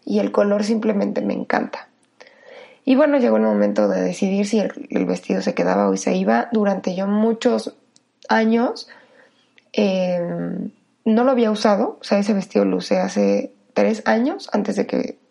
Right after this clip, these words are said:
naciera Julia. Eh,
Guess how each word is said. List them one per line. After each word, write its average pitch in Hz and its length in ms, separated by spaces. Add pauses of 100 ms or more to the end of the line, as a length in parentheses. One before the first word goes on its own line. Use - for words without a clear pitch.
naciera 202 400
Julia. 254 560 (1200)
Eh, 202 1040